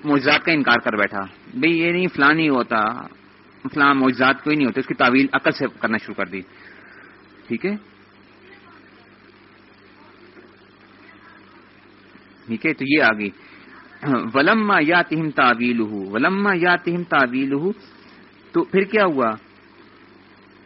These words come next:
تو اور ابھی اس کا انجام بھی ان کے سامنے نہیں آیا۔ ولما، لَمَّا کہتے ہیں ابھی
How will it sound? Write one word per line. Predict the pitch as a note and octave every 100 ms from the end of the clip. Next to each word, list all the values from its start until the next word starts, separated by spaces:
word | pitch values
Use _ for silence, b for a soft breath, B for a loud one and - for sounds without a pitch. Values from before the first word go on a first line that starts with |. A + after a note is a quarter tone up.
| -
تو | F3+
اور | D#3+ -
ابھی | E3 G#3+
اس | G3
کا | -
انجام | D3+ D3 C3+ E3 F#3+
بھی | F3+
ان | E3
کے | E3+
سامنے | E3 D3+ C#3 D3+ G3 B3 A#3
نہیں | C3+ B2 C#3+ C3+
آیا۔ | A2 G#2 G#2
ولما، | A#2+ F3+ F#3 D3 A2+
لَمَّا | G#2+ C#3 E3+
کہتے | F3 E3+ G#3+
ہیں | G3
ابھی | C#3 D3